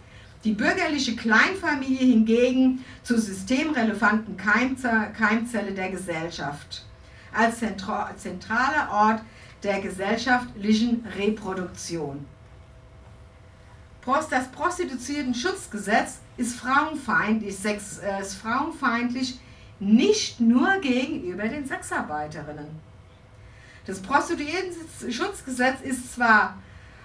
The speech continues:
von zwanghafter Prostitutionsgesellschaft geprägt,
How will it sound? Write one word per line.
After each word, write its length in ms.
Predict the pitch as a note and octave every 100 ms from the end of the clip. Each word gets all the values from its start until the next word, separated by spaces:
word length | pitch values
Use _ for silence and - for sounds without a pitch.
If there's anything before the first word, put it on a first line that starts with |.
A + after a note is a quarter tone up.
| -
von 260 | A3 G#3+
zwanghafter 720 | G#3 G#3 C4 D4 C4 B3 A#3 A3
Prostitutionsgesellschaft 1600 | - A#3 A#3 A3 G#3 F#3+ C4 D#4+ B3+ A3 G#3+ G3+ G#3+ A3 G#3
geprägt, 680 | G3+ F#3+ - - G3+ F4 G4+